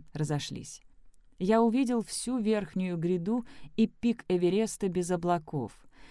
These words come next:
Я заметил вдали на снежном склоне, ведущем к предпоследнему уступу у основания финальной пирамиды,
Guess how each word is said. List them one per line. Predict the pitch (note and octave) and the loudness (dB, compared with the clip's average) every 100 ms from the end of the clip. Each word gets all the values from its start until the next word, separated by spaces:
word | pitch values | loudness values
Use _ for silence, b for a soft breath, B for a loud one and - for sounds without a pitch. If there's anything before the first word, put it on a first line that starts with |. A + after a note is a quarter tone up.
| B | B
Я | D3 F#3+ | 0 2
заметил | G3 G3+ A#3 A#3 G#3 | 4 4 4 2 0
вдали | F3+ F#3 G3 | 2 4 4
на | A3 F3 | 4 2
снежном | D#3 G3+ F3 E3+ | 0 -2 0 -2
склоне, | D#3 - G#3+ G3+ | -4 -2 0 0
ведущем | D3+ D#3+ F3 E3+ D#3 | 0 0 -2 -4 -4
к | - | -4
предпоследнему | E3+ E3+ D#3 F#3+ F3+ E3 E3 D#3 | -4 -2 -2 0 0 0 -2 -4
уступу | E3+ - G3 E3+ E3+ | -8 -4 -4 -2 -4
у | F3 - | -4 -4
основания | D#3+ F3 E3+ F3 E3 | -4 0 0 0 -2
финальной | D#3 F3 E3 D#3+ | -2 -2 0 0
пирамиды, | D#3 E3+ F3+ A3 A3 | -2 0 2 4 4